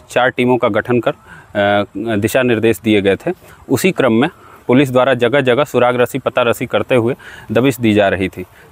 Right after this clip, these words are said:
तभी आज गढ़मुक्तेश्वर पुलिस को यह सूचना प्राप्त हुई कि मेला रोड पे मस्तराम कुटी के पास जंगलों में, अ, कुछ बदमाश बैठे हुए हैं।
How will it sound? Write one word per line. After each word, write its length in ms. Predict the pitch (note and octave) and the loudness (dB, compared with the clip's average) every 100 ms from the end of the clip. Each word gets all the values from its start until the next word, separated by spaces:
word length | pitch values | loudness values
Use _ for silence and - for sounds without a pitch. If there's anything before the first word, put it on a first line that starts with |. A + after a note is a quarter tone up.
| - | -4
तभी 300 | B2+ E3+ F3+ | 0 0 0
आज 180 | C3+ C3 | -2 -2
गढ़मुक्तेश्वर 600 | A#2 C3+ C#3 - C3+ C#3+ | 0 0 0 0 0 0
पुलिस 260 | B2 C3 C3 | 0 -2 0
को 100 | C3+ | 0
यह 100 | C3+ | 0
सूचना 340 | - A2+ C3 | 0 -2 -2
प्राप्त 360 | C3+ A2 G2 - | 0 -2 -4 -6
हुई 120 | C#3 - - _ | -6 -6 -20 _
कि 80 | B2 | 0
मेला 340 | A#2 A#2+ D3 | 2 4 2
रोड 200 | C3+ B2 | 2 -2
पे 180 | - F3+ F3+ | -2 -6 -2
मस्तराम 440 | A2+ - B2 C3+ | -4 0 0 0
कुटी 300 | B2+ A#2+ B2+ | -2 -2 0
के 80 | B2+ | 0
पास 300 | A#2 A#2+ - | 0 -2 -2
जंगलों 440 | A2+ A2+ A2 B2+ | -2 0 2 2
में, 140 | A#2+ D#3 | 0 -2
अ, 720 | - - - - - A2+ A2 | -6 -20 -20 -20 -6 -2 -2
कुछ 200 | G#2+ B2+ A#2 | 0 -4 -2
बदमाश 380 | A2+ A#2+ C#3 C3 | 0 0 0 0
बैठे 240 | A2+ A#2 | 0 0
हुए 220 | G#2 G#2+ | 0 0
हैं। 160 | F#2+ | -2